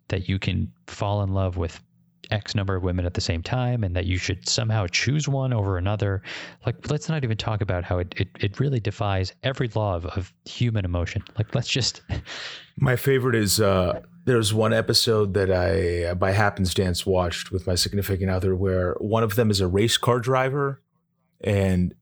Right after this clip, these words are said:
Speaker 2: they pulled up in, uh, basically, uh, a pseudo Formula One vehicle. And, ev-, and they were surprised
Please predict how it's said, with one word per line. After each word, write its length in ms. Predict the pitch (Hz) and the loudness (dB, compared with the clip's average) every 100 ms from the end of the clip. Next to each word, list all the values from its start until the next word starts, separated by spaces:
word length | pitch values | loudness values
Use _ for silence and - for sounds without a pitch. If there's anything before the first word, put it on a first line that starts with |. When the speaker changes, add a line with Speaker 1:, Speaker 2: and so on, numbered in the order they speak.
| - | -4
Speaker 2:
they 180 | 117 101 | 0 0
pulled 320 | - 123 113 | 2 2 4
up 200 | 110 - | 2 0
in, 300 | 107 98 95 | 0 2 0
uh, 240 | 92 92 | 0 0
basically, 960 | 87 107 - 107 107 101 98 95 98 71 | 0 2 2 0 0 2 2 0 -2 -2
uh, 600 | 92 90 90 90 87 87 - | 0 0 0 -2 -4 -6 -6
a 180 | 87 92 | -4 -2
pseudo 360 | - 147 113 | 0 2 2
Formula 380 | 101 123 110 107 | 2 0 2 2
One 460 | 101 104 104 98 92 _ _ | 2 2 2 0 -2 _ _
vehicle. 680 | 107 101 104 98 98 90 92 _ _ _ _ _ _ _ _ | -4 0 2 2 0 0 -4 _ _ _ _ _ _ _ _
And, 120 | 120 - | -2 2
ev-, 280 | 123 127 - | 2 2 -2
and 380 | 120 110 104 - _ _ _ | 2 4 2 0 _ _ _
they 160 | 123 123 | 0 2
were 160 | 113 | 4
surprised 880 | 107 107 - 127 123 117 107 98 - | 2 2 2 2 4 2 0 -2 -6